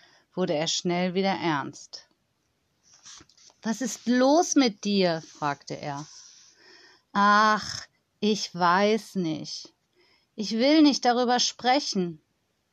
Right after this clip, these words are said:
„Was denn nun? Du weißt es nicht oder du willst es mir nicht sagen?“ Karl verzog das Gesicht. „Karl, sag mal ehrlich,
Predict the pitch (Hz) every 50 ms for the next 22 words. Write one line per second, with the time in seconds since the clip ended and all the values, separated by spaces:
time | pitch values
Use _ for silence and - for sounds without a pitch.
0 | _ _ _ _ _ _ _ _ _ _ _ _ _ _ _ _ _ - 208 240
1 | 294 294 - - - 262 240 226 220 214 208 202 196 190 190 180 175 170 160 -
2 | _ _ _ _ _ _ _ - 196 185 165 147 190 165 220 294 339 294 - 320
3 | 311 294 - 302 302 320 339 349 - - - - - - - _ _ - 294 302
4 | 311 302 262 277 247 277 285 294 285 - 269 240 - 269 262 262 262 254 220 -
5 | - 220 220 202 190 185 180 151 135 131 135 135 139 - _ _ _ _ _ -
6 | - - - - - - - 185 170 170 175 185 180 - - 165 - - - 185
7 | 180 170 156 _ - 156 151 - - - 165 147 135 143 131 - - - - -
8 | - - - - - _ _ _ _ _ _ _ _ _ _ _ _ _ _ _
9 | _ _ _ _ _ _ _ _ _ _ _ _ _ _ _ _ _ _ _ _
10 | - - - _ _ - - 220 214 202 185 175 156 143 143 - _ _ _ _
11 | _ _ _ _ - 185 226 240 247 247 269 269 262 254 - - 180 170 160 156
12 | 156 143 156 - - - -